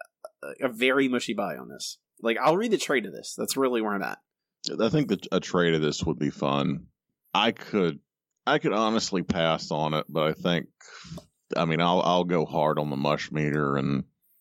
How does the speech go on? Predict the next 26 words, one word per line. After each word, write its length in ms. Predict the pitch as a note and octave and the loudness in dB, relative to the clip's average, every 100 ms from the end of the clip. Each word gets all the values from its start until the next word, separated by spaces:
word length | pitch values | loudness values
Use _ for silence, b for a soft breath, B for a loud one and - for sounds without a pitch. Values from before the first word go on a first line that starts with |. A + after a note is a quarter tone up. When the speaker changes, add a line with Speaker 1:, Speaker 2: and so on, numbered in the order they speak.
| - | -4
Speaker 2:
stay 360 | - - F2 E2 | -2 2 2 4
on 180 | D2 C#2 | 2 0
the 60 | |
buy 300 | C#2 C#2+ C#2+ | 0 0 0
side. 540 | C2+ - C#2 C#2 C#2+ - | -2 -2 0 2 0 -2
So 160 | - | -2
we'll 200 | C#2+ D2+ | 0 0
go 400 | D2 D2 C#2+ C#2 - | 2 2 2 -2 -6
five, 480 | - D2 D2+ D2 - - | 0 2 2 0 -2 -16
full 280 | - F2 D#2 | -4 -2 -2
five. 520 | - C#2+ C#2+ C#2+ C#2 - _ _ _ - | -2 0 0 0 -4 -10 _ _ _ -4
Speaker 1:
Yeah, 260 | B2+ A2+ A2+ - | 0 0 0 -4
that's 180 | F3 | 0
where 100 | G3 | 2
I'm 80 | F3+ | 4
at 140 | D3 - | 2 2
too. 220 | G2+ F2 _ _ - | -2 -2 _ _ -4
It, 160 | C#3+ - G#2 | -2 -2 -6
it's, 300 | A2+ C3+ - - | -2 -2 -4 -4
it's 500 | C3+ C3+ C3 - - A2+ | -2 0 0 -4 -6 -4
written 280 | C#3 E3 D3+ | -2 0 2
well. 300 | C#3 C#3 C3+ | 2 2 2
It 100 | C#3 | 0
looks 320 | C3+ E3+ - | 2 2 2
really 220 | D#3 C#3+ | 0 2
nice. 540 | B2+ B2 B2 A#2 - | 2 2 2 2 2